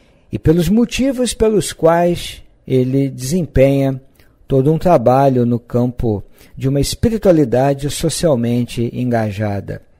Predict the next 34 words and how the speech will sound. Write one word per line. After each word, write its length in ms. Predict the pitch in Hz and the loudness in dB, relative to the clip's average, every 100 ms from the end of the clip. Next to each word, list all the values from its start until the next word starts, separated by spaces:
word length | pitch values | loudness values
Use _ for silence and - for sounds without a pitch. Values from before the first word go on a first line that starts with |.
| _ _ _ _ | _ _ _ _
Nós 180 | 135 131 | -2 4
havíamos 420 | 185 208 269 254 | 4 4 2 2
comentado 720 | - 240 214 - 190 196 180 | 4 4 4 4 6 6 4
no 120 | 165 165 | 0 0
final 420 | - 131 143 160 | 0 0 2 4
do 120 | 147 | 4
último 380 | 131 131 127 127 | 4 2 0 -2
programa 600 | - 185 147 165 175 170 | 0 2 4 4 2 0
que 160 | - | 0
hoje 340 | 151 165 151 165 | 2 2 0 -8
falaríamos 760 | - 139 131 127 147 156 139 | -4 0 2 2 2 0 -2
um 80 | 151 | -2
pouco 340 | 139 185 175 | -2 -4 -2
mais 440 | 127 135 151 143 120 | -2 0 0 0 -2
desse 320 | 123 117 180 | -2 0 0
livro 640 | 156 139 175 156 113 104 107 | 2 4 4 2 -2 -2 -4
e 60 | |
do 140 | 107 117 | -6 -6
tema 320 | 113 107 107 | -4 -2 -2
do 120 | 131 | -2
perdão, 580 | - 175 117 131 160 185 - _ _ _ _ _ _ _ _ _ | 2 2 4 2 2 -2 -10 _ _ _ _ _ _ _ _ _
mas 280 | - 160 165 | -2 0 2
a 60 | 170 | 4
partir 720 | 185 160 - - 180 160 147 | 4 2 -2 0 0 0 -4
de 120 | 143 | -4
uma 140 | 175 | 2
outra 400 | 147 139 147 151 | 6 6 6 2
perspectiva. 1000 | 139 143 - 147 - - 120 98 95 98 - _ _ _ _ _ _ _ | 0 -2 -2 -4 -6 -2 -2 -2 -8 -14 -16 _ _ _ _ _ _ _
O 120 | 170 | -6
que 200 | 170 - | -4 4
o 220 | 208 208 196 | 8 8 6
perdão 720 | 196 151 117 139 151 156 151 _ _ _ | 4 4 4 4 4 2 -4 _ _ _
não 400 | 123 123 123 107 | -2 0 2 0
é. 140 | 95 | -2